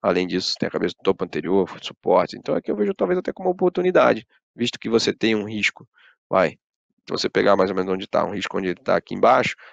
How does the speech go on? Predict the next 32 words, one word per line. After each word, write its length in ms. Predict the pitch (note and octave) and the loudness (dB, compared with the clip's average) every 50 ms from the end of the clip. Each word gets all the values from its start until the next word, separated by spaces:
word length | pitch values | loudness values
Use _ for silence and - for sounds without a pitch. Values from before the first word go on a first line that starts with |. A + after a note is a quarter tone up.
| _ _ | _ _
pra 120 | _ - - | _ -4 -2
buscar 260 | G2+ G2+ - - G2 | -2 -2 0 0 0
uma 60 | F2+ | 2
volta 300 | D#2+ F#2+ F#2+ G2 - F#2+ | 4 4 4 4 2 0
até 140 | F2+ - F2+ | 0 0 0
o 100 | F2+ F#2 | 0 0
topo, 320 | - - F#2+ F#2 - - | 0 0 0 0 2 0
até 220 | F#2 - - - F#2+ | -2 0 2 0 0
mais 260 | F#2 F2+ F2+ F2+ F#2 | 2 0 0 0 -2
do 100 | F#2 F#2+ | -4 -8
que 140 | - - F2 | -8 -8 -8
isso, 180 | F2+ - - | -8 -8 -10
vinte 260 | - - F#2+ F#2 F#2 - | -12 -14 -18 -16 -12 -10
e 40 | |
um 60 | F#2+ F#2+ | -8 -6
e 100 | G2 A2 | -4 -2
vinte, 340 | D3+ F#3+ F3 C3 - - | -2 -2 -2 -4 -6 -8
eu 140 | A3 - - | -6 -2 -2
vejo 160 | C#4 C4+ A#3 | 0 0 -2
como 160 | - A3 G#3+ A3 | -2 -6 -6 -4
um 60 | A3+ | -4
potencial, 600 | - A3 - - F3 F3 - - C#3+ C#3+ D#3 F3+ - _ - - - - _ _ _ | -4 -2 -2 -2 -4 -2 2 2 4 4 2 0 -4 _ -20 -20 -20 -20 _ _ _
né, 240 | - G#2+ A2+ A#2+ B2 | -2 2 4 4 4
uma, 340 | A2+ G#2+ G#2 G2+ G2+ G2+ G#2+ | 4 4 4 2 2 2 0
um 80 | A#2 | 0
movimento 400 | A#2 A#2 A#2 B2 G#2+ G#2 A2+ - | -2 -2 -2 -2 -4 -4 -4 0
bacana 440 | - B2+ B2 - - - G2 G2+ G2+ | 2 2 2 2 0 0 0 2 2
aí 100 | F#2+ G2 | 0 0
pra, 340 | - - F#2+ F#2+ F#2+ F2 - | 0 2 2 2 2 2 0
pra 260 | - - G2 F#2+ F2+ | -2 0 0 2 2
Açaí, 420 | F#2+ - - A2 G#2+ G2+ F#2+ G2 | 0 -2 -2 -2 -2 -2 -2 -6
sim. 240 | - - - - - | -8 -12 -14 -14 -18